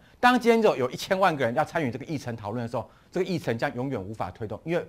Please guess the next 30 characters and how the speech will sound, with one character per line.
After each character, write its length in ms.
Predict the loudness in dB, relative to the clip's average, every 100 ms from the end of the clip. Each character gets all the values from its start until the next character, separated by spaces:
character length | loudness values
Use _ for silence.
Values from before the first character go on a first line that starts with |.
| 2
光 160 | 2
每 200 | 4 0
个 120 | 0 -2
人 80 |
都 100 | -4
发 140 | -2 0
表 120 | 0
意 100 | -2
见、 180 | -4 -4 -8 _
争 160 | 0 0
论 160 | 0 -4
不 80 |
休 180 | -4 -2
的 40 | 0
时 100 | -2
候， 140 | -4 0
要 80 | 0
达 280 | 2 2 0
成 220 | -2 -8 -6
完 220 | -6 -6
全 180 | -6 -6
民 360 | -4 -4 -6
主、 240 | -8 -8 -10
自 300 | -10 -4 -2
由、 300 | 0 0 -2 -2
理 180 | -8 -6
性 180 | -6
的 60 | -6
沟 160 | -6 -6
通， 180 | -6